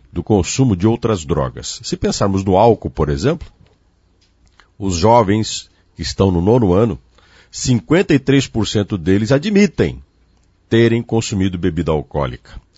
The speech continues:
No sul do Brasil está a maior parte dos consumidores de bebidas alcoólicas e inclusive de drogas. O aumento do consumo de crack, por exemplo, entre dois mil e dezesseis e dois mil e dezessete,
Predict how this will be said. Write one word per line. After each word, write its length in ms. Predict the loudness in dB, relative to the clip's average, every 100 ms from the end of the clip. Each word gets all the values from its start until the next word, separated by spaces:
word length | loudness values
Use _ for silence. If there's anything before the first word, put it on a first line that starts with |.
| _ _ -20 _ -2
No 140 | 2
sul 260 | 2 2 2
do 80 | 4
Brasil 480 | 4 4 4 4 2
está 240 | 2 2
a 40 | 4
maior 260 | 4 2
parte 360 | 2 0 0 -2
dos 140 | -6
consumidores 920 | 0 0 0 -2 2 4 6 4 -2 -4
de 100 | -2
bebidas 340 | -2 0 0
alcoólicas 640 | 0 2 0 2 0 -2 0
e 80 |
inclusive 560 | 0 2 2 4 2 0
de 120 | -2
drogas. 640 | 2 4 2 0 -6 -12 -20 _ _ _ _ _ _ -20 -20 _ _ 2
O 80 |
aumento 340 | 4 6 4 2
do 80 | 2
consumo 400 | 2 2 2 2
de 100 | 0
crack, 460 | 0 0 2 -2
por 180 | 0 2
exemplo, 460 | 4 4 2 2 0
entre 140 | 2
dois 220 | 2 2
mil 140 | 2 0
e 40 |
dezesseis 500 | 0 -4 -4 -4 -4
e 20 | -2
dois 200 | -2 -2
mil 100 | -4
e 40 |
dezessete, 640 | -2 -2 0 0 0 -2